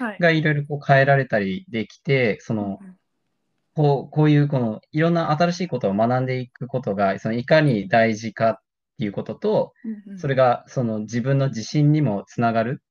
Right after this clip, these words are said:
Speaker 2: っていうことを、
Speaker 1: うんうん。
Speaker 2: まあ、いろいろ、まあ、普通に <laughs> 生きていながら、こう、
Speaker 1: うんうん。
Speaker 2: つ-、痛感したというか、まあ、感じていったので、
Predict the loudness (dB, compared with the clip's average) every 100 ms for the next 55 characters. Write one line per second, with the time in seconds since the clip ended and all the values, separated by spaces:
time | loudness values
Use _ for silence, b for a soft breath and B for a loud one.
0 | _ _ -6 -4 -4 -4 -4 -2 0 -2
1 | 0 0 0 -6 _ -6 -4 0 2 0
2 | 0 -4 4 6 8 8 6 -4 -2 0
3 | 0 2 2 4 4 4 2 0 -4 -2
4 | 0 -2 -4 -10 -10 -10 -10 -10 -8 -4
5 | 0 0 0 0 0 0 0 0 0 -2
6 | -4 -2 -2 -2 -4 -6 -4 -6 -4 0
7 | 0 0